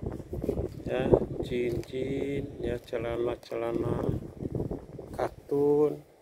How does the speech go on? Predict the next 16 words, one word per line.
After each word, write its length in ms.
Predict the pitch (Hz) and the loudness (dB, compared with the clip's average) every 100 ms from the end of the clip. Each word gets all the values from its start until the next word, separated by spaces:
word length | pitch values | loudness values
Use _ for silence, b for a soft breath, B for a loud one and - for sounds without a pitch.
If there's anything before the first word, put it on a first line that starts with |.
| - - - - - - - - - - | -20 -20 -20 -20 -20 -20 -20 -20 -20 -4
Ya, 240 | 139 147 131 | -2 0 2
ada 80 | |
banyak, 400 | 120 113 127 143 - - | 4 6 6 6 2 -4
teman-teman, 480 | 127 123 127 139 127 | 0 2 2 2 2
ya. 40 | 135 - - - - - - - - - - - - - - | 0 -16 -20 -20 -20 -20 -20 -20 -20 -20 -20 -20 -20 -20 -10
Ada 120 | 117 110 | -6 0
banyak 320 | 120 120 120 | 4 4 2
pilihan 480 | 131 123 139 135 120 | 0 4 6 4 2
di 40 | |
sini, 260 | - 127 123 | 0 2 4
teman-teman, 400 | 117 117 117 120 | 4 2 2 0
ya. 80 | 139 - - - - - - - - - - - - - - - - - - - | -4 -12 -20 -18 -18 -16 -16 -18 -18 -20 -20 -20 -18 -20 -20 -20 -18 -16 -12 -4
Nih, 160 | 120 | -2
bisa 320 | 104 117 113 127 | 0 -2 0 2
dilihat 480 | 117 113 131 131 | 2 6 6 6
ini. 160 | 127 143 | 2 0